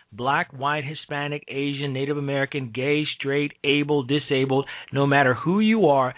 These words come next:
no matter what you look like, no matter where you come from or who you love in America, you can make it if you try," end quote. And I agree with that. I agree with all of it. But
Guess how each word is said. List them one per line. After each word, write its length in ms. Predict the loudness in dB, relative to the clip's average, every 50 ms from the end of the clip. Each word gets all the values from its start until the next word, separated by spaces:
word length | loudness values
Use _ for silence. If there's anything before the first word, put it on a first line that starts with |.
| -14 -20 _
no 140 | -12 -10 -6
matter 240 | -4 -4 -2 -2 -2
what 260 | 0 0 0 0 0
you 140 | -2 -4 0
look 240 | 0 0 0 0
like, 280 | -2 -2 0 -2 -2 -4
no 140 | -6 -6 -4
matter 260 | -2 -2 0 0 -2
where 280 | -2 -2 0 2 2 2
you 240 | 2 2 0 -2
come 280 | -2 -2 -2 0 -2 -2 -2
from 300 | 0 2 2 2 2 -2 -6 -12 -14 -10
or 160 | -6 -6 -6
who 340 | -6 -6 -2 0 2 2 2
you 200 | 2 2 2 4
love 380 | 4 4 6 6 4 4 2
in 100 | 0 -2
America, 560 | -2 -2 -2 -2 -2 -2 -2 -2 -2 -4 -4 -4 -10 -18 -20 _ _
you 240 | -6 -2 -2 -2 0
can 300 | 0 0 2 2 2 4
make 260 | 4 2 2 2 0
it 80 | -2
if 120 | -2 -2 -4 -4
you 140 | -6 -6
try," 460 | -4 -2 0 2 4 4 4 2 0 -4 -4
end 200 | -4 -2 -2 -2
quote. 240 | -2 -2 -2 -2 0
And 100 | 2 2
I 120 | 2 2
agree 200 | 2 2 2 2
with 140 | 2 0 0
that. 260 | 0 2 2 0 0 -2 _ _ _ _ _ _ _ _ _ _ _ _ _ _ _ _ _ _ _ _ _ -6
I 100 | -6 -4
agree 200 | -4 -2 -2 -2
with 140 | 0 2 4
all 240 | 4 4 4 2
of 80 | 2 -2
it. 100 | -4 -12 -16 _ _ _ _ _ _ _ _ _ _
But 340 | -4 0 0 0 0 0 -6